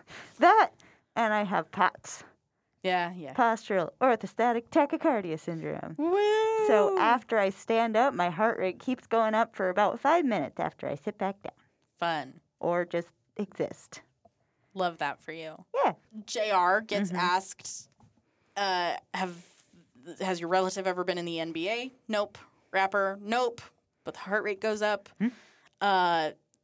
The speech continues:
Speaker 2: then they ask, "Name a team that your celebrity relative has been on." And we don't
Speaker 1: It's not
Speaker 2: see
Speaker 1: just
Speaker 2: that
Speaker 1: yes or no questions?
Speaker 2: answer. Yeah, apparently not.
Speaker 1: Wild.
Speaker 2: Yeah. Um,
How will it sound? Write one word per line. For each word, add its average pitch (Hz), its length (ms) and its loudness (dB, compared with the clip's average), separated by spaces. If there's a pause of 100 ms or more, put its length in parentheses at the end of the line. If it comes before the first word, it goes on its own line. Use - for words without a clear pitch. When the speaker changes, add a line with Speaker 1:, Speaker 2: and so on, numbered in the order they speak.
(920)
Speaker 2:
then 220 420 0
they 262 340 -2
ask, 202 400 -2 (560)
"Name 214 360 -2
a 202 40 -4
team 175 680 -6
that 151 180 -6
your 139 420 -8 (100)
celebrity 156 520 -8
relative 147 420 -4
has 151 200 -14
been 131 220 -8
on." 107 320 -14 (540)
And 175 440 -4
we 190 160 -6 (240)
don't - 160 0
Speaker 1:
It's 214 60 -2
not 208 260 4
Speaker 2:
see 175 80 -10
Speaker 1:
just 214 120 2
Speaker 2:
that 175 140 0
Speaker 1:
yes 208 260 2
or 226 80 0
no 214 180 0
questions? 277 560 0
Speaker 2:
answer. 170 540 -6
Yeah, 170 260 -2
apparently 160 440 -8
not. 151 320 -6 (720)
Speaker 1:
Wild. - 320 -4 (160)
Speaker 2:
Yeah. 151 360 -2 (2000)
Um, 214 540 2